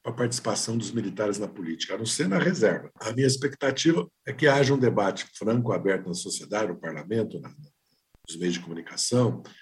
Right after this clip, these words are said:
nas entidades da sociedade, se reorganize as Forças Armadas brasileiras, até porque nós precisamos de Forças Armadas altamente desenvolvidas, tecnológicas, elas têm um papel fundamental e importante, mas não de participar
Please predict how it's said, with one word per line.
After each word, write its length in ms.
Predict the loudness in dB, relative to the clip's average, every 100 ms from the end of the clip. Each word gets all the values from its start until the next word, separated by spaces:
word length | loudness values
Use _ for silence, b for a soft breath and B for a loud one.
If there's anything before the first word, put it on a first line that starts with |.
| B
nas 140 | -12 -10
entidades 480 | -8 -6 -4 -2
da 80 | -4
sociedade, 720 | -8 -8 -10 -8 -2 -2 -2 -8 _
se 140 | -8 -2
reorganize 760 | 4 6 8 8 8 8 6
as 120 | 2
Forças 260 | 2 -2 -2
Armadas 200 | -6 -4
brasileiras, 200 | -2 0
até 100 | -2
porque 220 | 2 2
nós 160 | 4 2
precisamos 480 | 0 0 4 6
de 80 | 4
Forças 320 | 2 0 0
Armadas 340 | -2 -2 0 2
altamente 400 | 2 2 2 2
desenvolvidas, 640 | 0 -4 -4 0 0 0
tecnológicas, 880 | -2 -6 -4 -2 0 2 0 -4 -14 _ _
elas 160 | -8 -2
têm 120 | 0
um 60 |
papel 480 | 2 0 4 4 4 -10
fundamental 540 | -6 -2 0 0 2 2
e 40 |
importante, 720 | 2 -2 0 2 2 0 -10 -2
mas 200 | 0 6
não 380 | 8 8 6 -4 -16 -8
de 300 | -6 -6 -10 -20 _
participar 640 | -2 -2 -2 -2 -2 -4